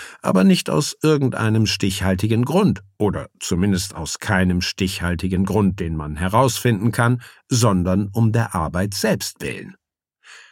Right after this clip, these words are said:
Kein Wunder, dass das den Betreffenden zu schaffen macht. Zwischen Bullshit-Jobs und einem Tellerwäscher, der in einem Restaurant die Fußleisten säubern soll, besteht aber auch ein naheliegender Unterschied.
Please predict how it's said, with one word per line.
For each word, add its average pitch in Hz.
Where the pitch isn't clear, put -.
Kein 165
Wunder, 147
dass 147
das 110
den 131
Betreffenden 123
zu -
schaffen -
macht. -
Zwischen 73
Bullshit-Jobs 107
und 82
einem -
Tellerwäscher, 104
der 76
in 78
einem 85
Restaurant 92
die 76
Fußleisten 101
säubern 98
soll, 113
besteht 131
aber 110
auch 120
ein 123
naheliegender 104
Unterschied. 185